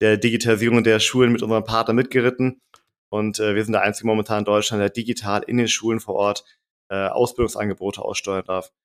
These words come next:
Äh, bei knapp viertausend Schulen aktuell. Und, ähm, ja, ist recht groß geworden. Viele Unternehmen von, weiß nicht, großen börsennotierten, äh, Automobilkonzernen, Industrieunternehmen, Banken, Versicherungen, ähm, dem Staat, die dann über uns ihre Azubi-Stellen ausschreiben.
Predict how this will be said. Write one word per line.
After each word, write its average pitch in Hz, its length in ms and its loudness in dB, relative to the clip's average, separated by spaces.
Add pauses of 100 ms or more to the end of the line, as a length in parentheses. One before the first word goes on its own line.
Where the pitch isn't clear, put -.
(380)
Äh, 92 200 -6
bei 95 120 -4
knapp 107 200 -6
viertausend 110 500 -4
Schulen 123 260 -2
aktuell. 110 560 -4 (420)
Und, 98 460 -8
ähm, 95 400 -6
ja, 110 120 2
ist 104 140 -2
recht 135 100 -4
groß 160 220 -2
geworden. 127 360 0
Viele 127 220 -2
Unternehmen 117 420 0
von, 113 560 -4
weiß 107 180 -8
nicht, 101 160 -14
großen 107 420 -6
börsennotierten, 107 840 -2
äh, 104 160 -2
Automobilkonzernen, 110 960 -2
Industrieunternehmen, 104 840 -4
Banken, 104 360 -4
Versicherungen, 104 680 -8 (560)
ähm, 98 400 -4
dem 101 140 -6
Staat, 101 440 -2 (640)
die 98 60 -8
dann 98 140 -2
über 98 120 -2
uns 101 200 -4
ihre 98 260 -2
Azubi-Stellen 95 720 -6
ausschreiben. 92 580 -10